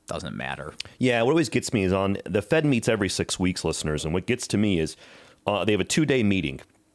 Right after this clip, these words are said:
Speaker 2: It's over a Tuesday and a Wednesday, and on that Wednesday at two o'clock is where they announce to the markets what their policy is gonna be. Trading on that Wednesday from roughly one thirty to four o'clock is complete amateur hour.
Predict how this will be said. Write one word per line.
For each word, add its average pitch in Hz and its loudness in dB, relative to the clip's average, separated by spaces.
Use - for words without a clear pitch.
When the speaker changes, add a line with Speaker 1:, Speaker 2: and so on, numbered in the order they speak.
Speaker 2:
It's - -4
over 117 4
a 92 2
Tuesday 123 2
and 107 2
a - 4
Wednesday, 90 0
and 80 0
on 113 2
that 151 0
Wednesday 104 2
at 87 -2
two 107 2
o'clock 87 0
is 78 -2
where 87 2
they 87 2
announce 90 0
to - -2
the 82 -2
markets 87 0
what 78 -4
their 76 -4
policy 101 -2
is 73 -6
gonna 69 -6
be. 58 -10
Trading 190 2
on 98 2
that 101 0
Wednesday 85 0
from 90 -2
roughly 92 0
one 90 2
thirty 101 2
to 82 0
four 90 0
o'clock 92 0
is - -6
complete - -4
amateur 82 -2
hour. 62 -8